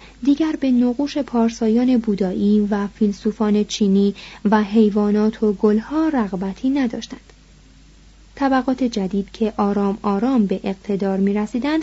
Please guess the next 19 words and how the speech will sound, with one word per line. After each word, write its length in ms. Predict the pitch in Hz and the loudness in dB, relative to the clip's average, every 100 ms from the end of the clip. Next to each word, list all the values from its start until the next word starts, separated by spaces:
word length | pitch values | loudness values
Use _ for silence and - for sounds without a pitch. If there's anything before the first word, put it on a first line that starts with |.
| 339 - - - | -4 -8 -20 2
هنری 340 | 254 285 339 339 | 4 4 4 4
می‌جستند 600 | 320 311 - 302 294 - | 2 0 -2 -4 -6 0
که 140 | 240 | 0
زندگی 540 | 208 208 190 180 302 | 2 2 2 -2 -2
آنان 400 | 311 202 190 190 | 0 0 0 0
را 140 | 196 196 | -2 0
منعکس 540 | 214 233 202 208 196 | 0 0 -4 -8 -14
کند. 260 | - 254 269 - - - - - - - - - | -12 -14 -14 -20 -20 -20 -20 -20 -20 -20 -20 -10
پس 280 | 220 226 226 - - - - - - - | -4 -2 -4 -14 -20 -20 -20 -20 -20 2
هنرمندانی 840 | 277 269 262 247 233 220 240 240 | 6 6 6 6 6 6 6 8
نوآیین 800 | 220 208 202 208 190 190 294 339 - - | 8 6 4 2 -2 0 2 2 0 -4
برای 380 | 233 254 330 302 277 | 0 2 2 2 2
رفع 240 | 339 466 | 0 0
این 340 | 294 285 277 269 | 0 4 4 6
نیاز 340 | 262 277 262 | 6 4 0
به 180 | 202 180 | -2 0
وجود 320 | 196 202 202 196 | 0 0 -2 -4
آمدند. 480 | 196 214 226 - - - - - - - - - - - - - - - - - - - | -6 -6 -10 -16 -20 -20 -20 -20 -20 -20 -20 -20 -20 -20 -20 -20 -20 -20 -20 -20 -20 -4
چون 220 | 370 | 2